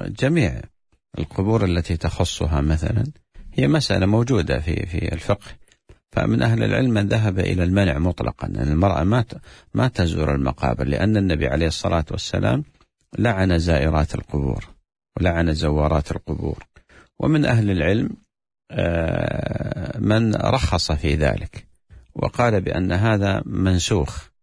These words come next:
هذا نسخ بقول النبي عليه الصلاة والسلام: "كنت نهيتكم عن زيارة القبور ألا فزوروها". وتوسط فريق من أهل العلم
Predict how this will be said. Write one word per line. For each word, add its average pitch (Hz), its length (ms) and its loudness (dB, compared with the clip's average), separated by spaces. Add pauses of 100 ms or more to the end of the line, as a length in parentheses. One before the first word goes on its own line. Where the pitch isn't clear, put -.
(280)
هذا - 560 0
نسخ - 460 -2
بقول - 1160 -4
النبي 80 340 0
عليه 73 220 0
الصلاة 73 420 -2 (120)
والسلام: - 600 0 (480)
"كنت 117 320 0
نهيتكم 87 640 0
عن 76 140 0
زيارة 85 460 0
القبور - 600 -2
ألا 80 160 2
فزوروها". 71 760 -2 (480)
وتوسط 139 640 0
فريق 92 560 2
من 73 160 0
أهل 80 260 0
العلم 87 360 2